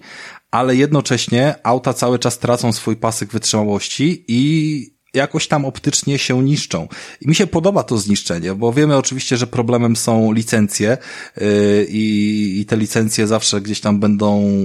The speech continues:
kolidowały w dzisiejszych czasach w tym, żeby... Yy,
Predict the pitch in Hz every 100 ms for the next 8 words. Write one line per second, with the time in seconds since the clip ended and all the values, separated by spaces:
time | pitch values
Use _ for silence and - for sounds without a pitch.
0 | 95 95 92 107 - 87 - - - 113
1 | 113 107 117 113 104 98 98 107 101 101
2 | - 104 101 - - 104 101 98 98 95
3 | - - -